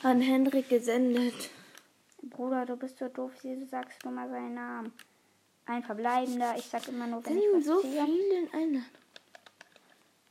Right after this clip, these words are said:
Speaker 2: Warte auf ihn, wenn er in ein paar Minuten nicht kommt, dann nicht.
Speaker 1: Na komm, ich starte schon mal eine Runde, der kommt nicht rein.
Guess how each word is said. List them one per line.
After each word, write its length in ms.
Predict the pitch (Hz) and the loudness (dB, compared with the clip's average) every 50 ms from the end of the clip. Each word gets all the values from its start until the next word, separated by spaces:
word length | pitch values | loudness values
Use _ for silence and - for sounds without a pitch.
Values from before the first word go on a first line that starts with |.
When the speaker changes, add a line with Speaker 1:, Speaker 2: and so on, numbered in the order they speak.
| _ _ _ - - _ - | _ _ _ -20 -20 _ -4
Speaker 2:
Warte 340 | - 240 254 262 262 - 254 | 0 2 2 2 0 -2 -6
auf 160 | 240 247 247 | -6 -6 -6
ihn, 220 | - 254 262 262 262 | -6 -4 -4 -4 -4
wenn 140 | 269 262 269 | -4 -4 -4
er 200 | 269 262 247 240 | -6 -6 -8 -8
in 80 | 240 247 | -8 -10
ein 120 | 254 - _ _ _ _ _ - | -10 -14 _ _ _ _ _ -10
paar 200 | - 254 262 262 | -6 -4 -2 -2
Minuten 440 | 262 254 254 262 262 262 - - | -2 -2 -4 -6 -8 -8 -10 -12
nicht 200 | 214 226 - - | -12 -12 -14 -16
kommt, 320 | - - - 247 247 247 - | -14 -12 -10 -10 -10 -10 -10
dann 160 | 233 226 220 | -10 -10 -10
nicht. 300 | 220 214 226 - - - _ _ _ _ _ _ _ _ _ _ _ _ _ _ _ _ _ _ _ _ _ _ _ _ _ _ _ _ _ _ _ _ _ _ _ _ _ _ _ _ _ _ _ _ _ _ _ _ _ - - _ _ _ _ _ _ _ _ - - _ - - - _ _ - | -10 -12 -14 -16 -20 -20 _ _ _ _ _ _ _ _ _ _ _ _ _ _ _ _ _ _ _ _ _ _ _ _ _ _ _ _ _ _ _ _ _ _ _ _ _ _ _ _ _ _ _ _ _ _ _ _ _ -20 -20 _ _ _ _ _ _ _ _ -20 -20 _ -20 -20 -20 _ _ -8
Speaker 1:
Na 160 | 233 220 214 | -6 -6 -4
komm, 220 | 214 - 240 240 | -4 -2 -2 -2
ich 80 | 240 240 | -2 -2
starte 200 | - 247 240 - | -2 -4 -4 -4
schon 200 | - - 220 220 | -6 -8 -6 -4
mal 60 | 214 | -4
eine 140 | 208 196 196 | -6 -6 -6
Runde, 220 | - 208 214 208 | -6 -6 -6 -6
der 120 | 202 220 208 | -8 -10 -12
kommt 240 | - - 262 - | -14 -14 -14 -12
nicht 240 | - 208 - - - | -12 -14 -14 -12 -10
rein. 280 | 202 190 190 196 202 | -10 -8 -6 -8 -8